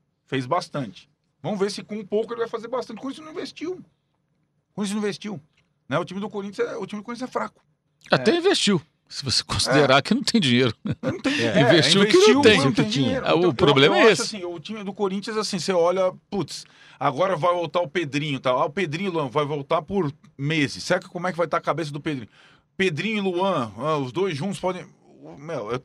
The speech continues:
Speaker 1: eu, eu acho o seguinte.
Speaker 2: Pedrinho nunca foi solução pro Corinthians, ele sempre foi um coadjuvante.
Speaker 1: É,
Speaker 2: O menino entra, tem
Speaker 1: exato.
Speaker 2: altos e baixos.
Speaker 1: Exato.
Speaker 2: Pode ser até que um dia ele atinja aí esse nível, é, é, de ser um jogador que
Speaker 1: Aham.
Speaker 2: faz a diferença e tudo. Agora vai pra Portugal, agora não, vai no meio do ano, né? Depois de,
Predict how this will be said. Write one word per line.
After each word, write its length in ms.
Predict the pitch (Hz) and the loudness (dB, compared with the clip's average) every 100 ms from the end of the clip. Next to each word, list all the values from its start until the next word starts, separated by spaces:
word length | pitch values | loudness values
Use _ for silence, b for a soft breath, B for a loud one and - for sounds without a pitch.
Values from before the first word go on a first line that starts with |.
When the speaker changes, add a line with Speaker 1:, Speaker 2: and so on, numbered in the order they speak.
| 139 | -2
Speaker 1:
eu, 160 | 147 135 | -2 -2
eu 260 | 123 156 | -4 0
acho 220 | 143 147 165 | 0 0 -6
o 40 | |
seguinte. 300 | - 127 95 - | -8 -6 -4 -2
Speaker 2:
Pedrinho 260 | 151 262 | 2 4
nunca 220 | 269 269 | 4 2
foi 120 | 196 190 | 2 0
solução 400 | 175 151 - 165 | 0 0 0 -2
pro 160 | 147 | -4
Corinthians, 460 | - 104 139 120 95 | -2 0 0 0 -2
ele 80 | - | 0
sempre 260 | - 196 | 0 0
foi 120 | 220 | 0
um 20 | 214 | 2
coadjuvante. 640 | 226 185 190 110 - 240 | 2 2 -2 2 2 4
Speaker 1:
É, 40 | - | 6
Speaker 2:
O 20 | |
menino 340 | - 156 185 | 6 4 4
entra, 360 | 156 170 190 147 | 4 2 0 0
tem 160 | 165 | 2
Speaker 1:
exato. 140 | 151 185 | 4 6
Speaker 2:
altos 180 | 180 208 | 4 4
e 60 | |
baixos. 500 | 135 123 143 101 - - | 4 4 4 -2 -8 -6
Speaker 1:
Exato. 400 | 170 175 147 107 | -6 -2 -2 2
Speaker 2:
Pode 180 | 151 147 | 2 4
ser 120 | 180 | 2
até 180 | 151 190 | 2 0
que 100 | 339 | 0
um 80 | 311 | 2
dia 160 | 165 | 2
ele 100 | 160 | 2
atinja 440 | 113 - 147 117 113 | 2 2 0 0 0
aí 100 | 127 | 0
esse 260 | 113 - 98 | 0 -2 0
nível, 420 | 117 147 98 90 B B B | 0 0 -2 -8 B B B
é, 460 | 113 110 101 101 95 | 0 2 2 2 0
é, 40 | |
de 60 | 85 | -2
ser 100 | 127 | -2
um 60 | |
jogador 440 | 113 113 98 123 117 | 0 0 0 0 -2
que 120 | - | 0
Speaker 1:
Aham. 140 | 123 | 2
Speaker 2:
faz 160 | 113 113 | 4 2
a 60 | 107 | 0
diferença 640 | - 95 92 151 131 - | -2 -2 0 0 -2 -4
e 20 | 104 | -6
tudo. 360 | 131 151 107 | -2 -2 -2
Agora 220 | 101 120 | -2 -2
vai 100 | 104 | -2
pra 140 | 120 104 | -4 -4
Portugal, 480 | 117 - 95 139 - b b - | -6 -2 0 0 0 b b -6
agora 240 | 107 123 | 0 2
não, 160 | 127 107 | 2 2
vai 120 | 107 | 0
no 80 | 110 | 2
meio 140 | 113 | 0
do 160 | 107 104 | 2 2
ano, 220 | 143 135 | 2 2
né? 140 | 127 - B B B | 0 -4 B B B
Depois 320 | 113 - | -8 -2
de, 40 | 143 | -2